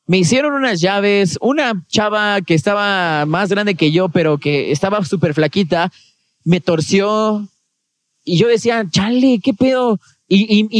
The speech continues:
y mi respuesta fue preguntarle, "¿Cuánto tiempo llevas entrenando?". "Cinco años jiu-jitsu". Y le digo, "¿Y haces pesas?". "No". Y dije, "No, pues con razón". O sea, cada, el, el, el round con la chica duraba treinta segundos. Siempre me tenían que, tenía que tapa-,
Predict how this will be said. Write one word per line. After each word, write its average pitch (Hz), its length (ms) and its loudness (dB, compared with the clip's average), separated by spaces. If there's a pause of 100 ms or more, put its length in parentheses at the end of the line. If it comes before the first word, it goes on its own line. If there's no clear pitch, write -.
(140)
y 202 40 -6
mi 208 120 6
respuesta 240 520 0
fue 220 140 0
preguntarle, 214 400 0
"¿Cuánto 226 200 0
tiempo 214 180 0
llevas 214 240 0
entrenando?". 185 340 0
"Cinco 262 280 0
años 240 240 0
jiu-jitsu". 196 440 0
Y - 40 -2
le 147 80 2
digo, 147 140 4
"¿Y 180 60 4
haces 214 180 0
pesas?". 233 280 -2
"No". 269 100 -2 (920)
Y 135 80 0
dije, 139 140 2
"No, 165 160 0
pues 131 140 -4
con 127 160 -4
razón". 196 560 -4
O - 240 -20
sea, 185 240 -4
cada, 233 560 -2
el, 196 280 0
el, 196 220 2
el 208 120 2
round 233 260 -2
con 285 120 0
la 208 80 0
chica 226 240 -2
duraba 202 280 2
treinta 202 280 -2
segundos. 175 340 0
Siempre 240 540 0 (180)
me 165 540 0 (220)
tenían 185 340 0
que, 170 580 2
tenía 180 220 0
que 185 240 0
tapa-, 156 320 -4